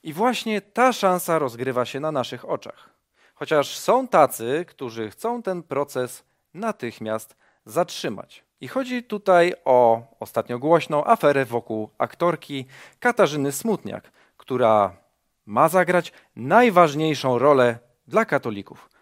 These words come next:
rolę Maryi. I w sumie nie byłoby w tym nic kontrowersyjnego, gdyby nie jej zdjęcia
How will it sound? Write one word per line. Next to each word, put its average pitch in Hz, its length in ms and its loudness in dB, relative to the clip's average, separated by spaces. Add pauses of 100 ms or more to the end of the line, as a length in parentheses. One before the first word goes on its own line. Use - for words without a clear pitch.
(160)
rolę 143 440 6 (200)
Maryi. 117 640 0 (560)
I 139 80 -12
w - 80 -16
sumie 285 400 -4 (440)
nie 240 200 -6
byłoby 220 440 4
w - 60 -10
tym 165 320 -2
nic 233 200 -4
kontrowersyjnego, 156 1000 -2 (420)
gdyby 180 340 4
nie 190 240 4
jej 117 420 2
zdjęcia 165 680 0